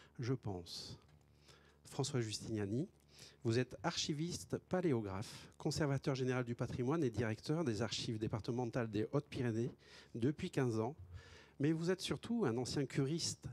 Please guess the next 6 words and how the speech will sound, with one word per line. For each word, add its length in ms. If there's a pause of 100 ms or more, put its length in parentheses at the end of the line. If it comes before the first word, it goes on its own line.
(140)
à 200 (100)
Cauterets 440 (1120)
dans 100
votre 240
enfance 500
et 240